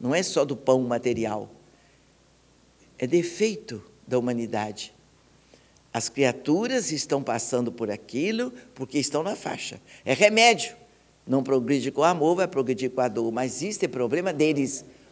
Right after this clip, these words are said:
O nosso é outro. O nosso é de trabalhar e minorar o sofrimento das pessoas.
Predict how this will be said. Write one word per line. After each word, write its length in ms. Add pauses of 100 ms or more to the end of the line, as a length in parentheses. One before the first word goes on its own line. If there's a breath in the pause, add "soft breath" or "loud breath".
O 120
nosso 340
é 20
outro. 360 (580 soft breath)
O 80
nosso 460
é 20
de 140
trabalhar 640
e 80
minorar 680
o 80
sofrimento 640
das 180
pessoas. 560